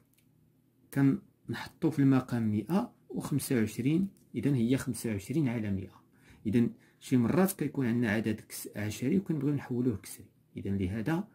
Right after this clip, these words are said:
خصنا نكونوا كنعرفوا بأن إلا كان عندي رقم مور الفاصلة كندير على عشرة، كان عندي رقمين على مية، كان ثلاثة على ألف، وهكذا. صفر فاصلة واحد عندي رقم واحد بعد الفاصلة اللي هو الأعشار، وبالتالي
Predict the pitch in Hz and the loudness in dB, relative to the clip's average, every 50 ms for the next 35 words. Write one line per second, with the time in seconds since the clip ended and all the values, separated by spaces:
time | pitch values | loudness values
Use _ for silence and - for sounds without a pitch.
0 | _ _ - - - 127 113 113 - 131 120 117 - 135 131 113 110 110 - - | _ _ -20 -10 -6 -6 -6 -4 -2 -4 -4 -2 -2 -2 -2 -2 -2 -4 -6 -6
1 | 117 113 - - 113 107 104 107 - - _ _ _ - _ _ - 107 110 127 | -4 -4 -2 0 0 0 -2 -2 -6 -12 _ _ _ -20 _ _ -2 -2 -2 0
2 | - 131 127 117 117 113 120 123 131 123 - - 135 127 120 120 117 - 139 127 | 0 0 0 2 2 2 2 0 0 -2 -2 -4 -2 -2 -2 -2 -4 -6 -6 -8
3 | 127 - 131 131 135 143 143 - _ _ _ - 120 113 101 113 101 98 110 117 | -6 -4 -2 -2 0 -2 -2 -6 _ _ _ -8 -6 -4 -2 0 0 0 0 0
4 | 117 110 - - 113 - - _ _ _ _ - 104 92 95 101 98 123 123 131 | -2 -2 -4 -8 -14 -16 -18 _ _ _ _ -4 -2 0 0 2 2 0 0 -2
5 | 127 - 135 139 143 143 147 - - _ - 101 110 113 113 113 104 98 95 - | -2 -2 0 0 0 0 0 -4 -8 _ -6 -4 -2 -2 0 0 -2 -2 -4 -6
6 | - _ _ _ - 120 117 117 - 131 131 131 - - 143 135 - - _ - | -12 _ _ _ -6 -6 -6 -4 -2 -2 -2 -2 -2 -2 -4 -4 -4 -8 _ -6
7 | 117 127 - - 123 117 110 - - 185 175 156 135 - - - - - _ _ | -6 -6 -4 -4 -6 -6 -6 -4 -2 0 0 0 0 -2 -6 -14 -18 -18 _ _
8 | - _ _ _ _ - - - - - - - - _ - - 180 170 165 170 | -20 _ _ _ _ -20 -20 -20 -20 -20 -20 -20 -18 _ 2 6 6 6 6 4
9 | 170 156 - 165 156 156 160 175 180 170 151 131 127 143 139 147 151 151 160 - | 0 2 2 4 4 4 4 4 4 4 2 4 4 4 4 4 2 0 0 -2
10 | - 147 143 156 147 135 127 123 101 98 98 95 98 - - 110 104 - - 107 | -2 -2 -2 0 -2 -2 -2 -2 0 -2 -2 -2 -4 -8 -10 -12 -12 -10 -8 -6
11 | 104 104 110 131 131 139 156 156 - 139 120 104 95 - - 104 95 92 - - | -4 0 4 4 6 6 6 4 2 0 -2 -2 -2 -4 -4 -4 -4 -4 -6 -10
12 | - - _ - - 117 117 120 175 - - | -14 -14 _ -4 0 0 2 2 2 0 0